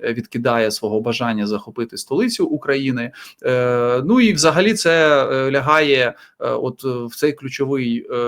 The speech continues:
наратив, е, і в-, я-, який, скажімо, підтримують окремі представники Офісу Президента, е, про більш і менш важливі міста України.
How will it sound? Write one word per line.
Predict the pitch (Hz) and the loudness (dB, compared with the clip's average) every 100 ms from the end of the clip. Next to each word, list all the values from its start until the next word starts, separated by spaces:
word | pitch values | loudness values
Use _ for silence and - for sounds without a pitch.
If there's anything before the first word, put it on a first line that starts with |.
| 120 117 117 | -2 -2 -2
наратив, | 131 139 139 240 247 - | -2 -2 -2 -4 -4 -6
е, | 135 127 123 | -4 -2 -4
і | 120 | -6
в-, | 120 | -6
я-, | 123 131 131 135 | -10 -8 -10 -10
який, | 131 151 | -10 -8
скажімо, | - 131 131 131 | -10 -10 -8 -8
підтримують | 143 135 151 131 120 117 | -10 -4 -2 -2 -4 -8
окремі | 113 131 107 98 | -6 -4 -4 -6
представники | 107 - 120 120 120 123 | -10 -14 -10 -10 -8 -6
Офісу | 120 - - 110 | -6 -8 -14 -16
Президента, | - 113 131 190 240 233 127 - - - | -14 -12 -4 -2 -2 -4 -8 -10 -20 -12
е, | - 123 | -4 -2
про | 120 139 | 0 -2
більш | 131 196 226 - | 2 2 2 -2
і | |
менш | 135 156 143 131 | -2 -2 -2 -6
важливі | 120 143 151 | -4 -2 -2
міста | 123 120 - 123 | -4 -6 -4 -4
України. | 113 - 110 85 - | -4 -6 -10 -10 -20